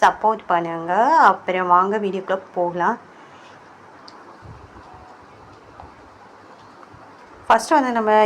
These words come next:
இருபத்தி நாலு கேரட்டோட விலை என்னங்க பார்க்கலாம். ஆ, ஒரு கிராம் பார்த்தீங்கன்னா ஒன்பதாயிரத்தி நூத்தி எழுபது, நேத்தைக்கு பார்த்தீங்கன்னா ஒன்பதாயிரத்தி இரநூத்தி பத்து, நாற்பது ரூபா வந்து இன்னைக்கு கம்மியாயிருக்கு.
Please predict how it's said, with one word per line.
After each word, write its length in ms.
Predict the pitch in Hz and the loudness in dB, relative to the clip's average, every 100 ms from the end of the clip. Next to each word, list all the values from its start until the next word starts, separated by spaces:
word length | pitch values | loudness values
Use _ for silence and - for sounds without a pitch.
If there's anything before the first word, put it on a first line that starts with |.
| 202 | 2
இருபத்தி 220 | 233 233 | -2 -2
நாலு 100 | 220 | 0
கேரட்டோட 360 | 208 202 202 196 | 0 -2 -6 -4
விலை 140 | 185 190 | -2 -2
என்னங்க 240 | 185 180 175 | -4 -6 -2
பார்க்கலாம். 560 | 175 175 170 180 220 330 339 - - - - - | -2 0 -2 0 0 0 -4 -18 -20 -20 -8 0
ஆ, 100 | 190 180 185 | 2 2 2
ஒரு 240 | 220 254 269 | 0 0 -2
கிராம் 280 | 226 233 277 | 2 2 2
பார்த்தீங்கன்னா 340 | 254 226 202 226 202 | 0 0 0 2 0
ஒன்பதாயிரத்தி 460 | 202 214 208 220 208 | 2 2 0 -2 -8
நூத்தி 240 | 214 208 | -6 -4
எழுபது, 300 | 190 180 180 226 262 - 196 | -4 -4 -4 -6 -8 -10 -4
நேத்தைக்கு 260 | 208 233 202 | -4 -4 -4
பார்த்தீங்கன்னா 280 | 190 214 226 | -4 -4 -6
ஒன்பதாயிரத்தி 420 | 196 190 185 214 247 226 175 | -4 -4 -4 -6 -6 -2 0
இரநூத்தி 360 | 190 220 220 196 | 0 -2 -6 -8
பத்து, 220 | 170 180 175 - - - - - | -8 -8 -12 -18 -20 -20 -12 -2
நாற்பது 360 | 196 214 220 202 | 0 0 -2 0
ரூபா 100 | 214 | 0
வந்து 140 | 202 208 | 0 -4
இன்னைக்கு 200 | 190 170 | -6 -6
கம்மியாயிருக்கு. 480 | 175 175 180 185 233 | -6 -4 -6 -4 -2